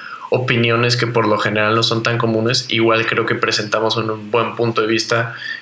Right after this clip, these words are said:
para lo que es nuestro día a día. Y, y digo, la verdad es que siempre, eh, siempre estoy feliz de grabar un podcast contigo. Es algo que disfruto mucho.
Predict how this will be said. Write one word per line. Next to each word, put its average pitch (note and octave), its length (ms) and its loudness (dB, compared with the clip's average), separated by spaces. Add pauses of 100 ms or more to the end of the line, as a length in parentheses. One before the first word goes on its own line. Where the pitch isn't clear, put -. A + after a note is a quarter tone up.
(120)
para G#2 420 4
lo G#2 200 2
que A2 180 2
es A2+ 60 0
nuestro A#2 360 2
día G#2+ 200 2
a G#2+ 40 2
día. A2+ 320 0 (540)
Y, G#2 800 0 (500)
y E3+ 80 0
digo, F3+ 240 2
la A#2+ 140 4
verdad B2 160 4
es - 80 0
que D3+ 120 0
siempre, A#2+ 1000 0
eh, F#2+ 60 -10 (340)
siempre B2 280 0
estoy B2+ 220 0
feliz A#2 300 2
de A#2 100 4
grabar G#2 280 4
un G#2+ 140 0
podcast G#2 380 0
contigo. G#2 400 0
Es G#2 100 0
algo G#2+ 180 0
que A2 120 0
disfruto A2 420 0
mucho. A2 440 0